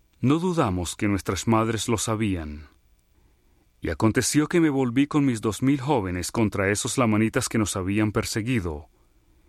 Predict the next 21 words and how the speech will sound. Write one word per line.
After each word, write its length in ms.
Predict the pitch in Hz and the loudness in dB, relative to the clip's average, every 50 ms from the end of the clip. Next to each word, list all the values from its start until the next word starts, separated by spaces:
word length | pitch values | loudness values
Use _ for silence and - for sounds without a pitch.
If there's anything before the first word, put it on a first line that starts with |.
| _ _ _ _ _ _ | _ _ _ _ _ _
Y 200 | 87 82 82 85 | -8 -6 -4 -2
he 100 | 92 117 | 0 0
aquí, 560 | 147 143 - - 156 123 92 80 76 76 - _ _ _ _ _ _ _ _ _ _ _ _ _ | 0 -2 0 0 0 0 0 -2 -6 -10 -14 _ _ _ _ _ _ _ _ _ _ _ _ _
los 240 | - - 87 - - | -8 -6 -6 -4 -4
ejércitos 560 | 101 90 113 131 123 - 135 - - 123 98 | -2 0 2 0 0 0 -2 0 2 2 2
de 80 | 127 120 | 4 2
Antipus 480 | 107 101 - 127 120 113 - 151 - | 0 2 0 -2 -2 0 -2 -4 0
los 180 | 143 131 - - | 0 0 0 0
habían 320 | 107 98 107 113 120 120 | 0 0 2 2 2 2
alcanzado 800 | 117 110 101 - 113 107 95 - - 123 113 107 117 120 117 - - - - _ - - _ | 2 0 0 0 -2 0 0 2 2 2 2 2 0 -2 -2 -4 -8 -20 -20 _ -20 -20 _
y 140 | - 92 95 | -6 -4 -2
había 320 | 87 87 104 123 135 135 131 | 0 2 4 4 4 2 2
principiado 680 | - 120 113 107 95 117 110 - 117 131 127 123 127 | 0 0 0 0 0 -2 -4 -2 0 2 2 4 2
una 160 | 123 120 123 | 2 2 2
batalla 540 | 117 104 101 - - _ 117 104 101 117 113 | 2 0 0 -2 -2 _ 0 0 0 0 -2
terrible. 640 | - 123 110 107 113 104 87 82 82 73 69 71 76 - _ _ _ _ _ _ _ _ _ _ _ _ _ | -2 -2 -2 0 -2 -2 -2 -4 -8 -8 -10 -12 -16 -18 _ _ _ _ _ _ _ _ _ _ _ _ _
Y 140 | 85 87 | -6 -4
el 80 | 80 80 | -2 -2
ejército 560 | 90 92 117 151 156 - - 175 151 - 156 | 0 2 2 2 2 0 -4 -6 -2 -2 -2
de 80 | 143 147 | 0 0
Antipus, 800 | 143 143 135 - - 110 90 - - 82 80 76 - - - | -2 -2 -4 -2 -2 -2 -2 -4 -8 -8 -8 -8 -10 -12 -14